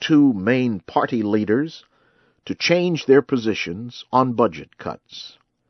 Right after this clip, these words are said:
The severe cuts are linked to an international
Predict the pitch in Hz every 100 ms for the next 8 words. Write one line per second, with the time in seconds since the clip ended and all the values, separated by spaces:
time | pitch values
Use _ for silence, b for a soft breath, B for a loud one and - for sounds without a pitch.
0 | _ _ _ _ _ _ _ _ - -
1 | 110 127 127 113 - 135 - - - 95
2 | 95 120 147 - - - 104 95 135 147
3 | 135 120 120 - 113 101 95